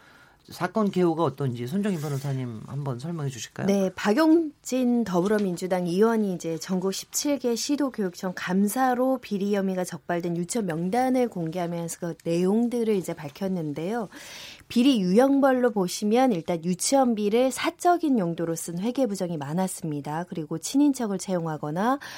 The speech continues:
Speaker 2: 고액의 월급을 지급하는 불법적인 그 시설을 운영하는 부분도 적발이 됐고요. 원화 급식비에서 교사 급식비를 충당하는 급식비 부정이라든가 위생관리 부실 등이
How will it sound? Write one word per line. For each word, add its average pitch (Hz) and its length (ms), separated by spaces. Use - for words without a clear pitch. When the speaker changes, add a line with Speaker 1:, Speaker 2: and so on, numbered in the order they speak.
Speaker 2:
고액의 220 560
월급을 170 420
지급하는 185 600
불법적인 170 760
그 175 140
시설을 233 480
운영하는 196 540
부분도 165 360
적발이 180 440
됐고요. 165 580
원화 202 520
급식비에서 190 680
교사 190 520
급식비를 170 640
충당하는 233 840
급식비 196 840
부정이라든가 165 880
위생관리 170 720
부실 170 360
등이 165 280